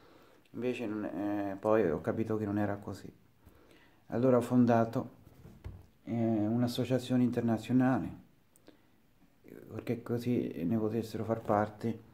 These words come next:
sia sacerdoti, sia religiosi, che laici, per accogliere tutti. Il, questa associazione si chiama,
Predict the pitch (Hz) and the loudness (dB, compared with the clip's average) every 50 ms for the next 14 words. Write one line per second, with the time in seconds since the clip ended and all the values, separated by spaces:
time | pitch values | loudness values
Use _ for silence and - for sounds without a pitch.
0 | - - - _ _ - - - - 123 123 113 - 113 104 95 113 107 110 107 | -20 -20 -20 _ _ -20 -20 -6 -2 0 0 0 0 -2 -4 -4 -6 -6 0 2
1 | 123 120 123 123 117 120 113 104 - 120 113 107 104 104 120 123 120 123 120 113 | 4 4 4 4 4 0 -4 -4 -2 0 0 0 0 -2 -4 -6 -2 0 2 2
2 | 113 117 117 - 120 113 - - 110 101 113 120 117 90 95 - - - - - | 2 2 0 -2 -6 -8 -4 -4 0 2 2 2 2 0 -4 -8 -14 -18 -20 -20
3 | _ _ _ _ - 110 107 104 104 - 120 117 113 117 117 117 - - 113 - | _ _ _ _ -8 -6 -6 -6 -2 0 2 2 2 2 0 -2 -4 -4 -6 -6
4 | - - - - - - _ _ _ _ _ _ _ _ _ _ _ _ - - | -8 -12 -16 -18 -18 -18 _ _ _ _ _ _ _ _ _ _ _ _ -20 -20
5 | - - - - - - - _ _ - - _ _ _ - - - 113 107 110 | -20 -20 -20 -20 -20 -20 -20 _ _ -20 -20 _ _ _ -12 -6 -6 -4 -2 -2
6 | 110 107 107 107 107 107 107 120 117 117 123 117 - 123 127 123 123 - 113 113 | 0 0 0 0 0 -2 -2 -4 -4 -4 -6 -4 -2 -2 -2 -2 -2 -2 0 2
7 | 117 117 113 110 - - - - - - - 110 104 110 110 107 104 104 101 | 4 4 4 2 0 -2 -6 -12 -18 -14 -10 -8 -4 -2 0 0 0 0 -2